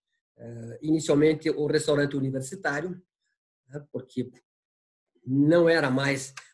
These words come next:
para todos, isso é, então, o, um grupo sediado na,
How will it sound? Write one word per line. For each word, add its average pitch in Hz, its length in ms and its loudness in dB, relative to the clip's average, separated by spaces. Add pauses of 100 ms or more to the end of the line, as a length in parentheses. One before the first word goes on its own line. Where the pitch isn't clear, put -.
para 151 140 -2
todos, 190 500 0
isso 135 200 -8
é, 147 80 2
então, 170 420 -4 (340)
o, 123 540 -16 (340)
um 147 80 -2
grupo 180 280 0
sediado 147 580 0
na, 131 240 -2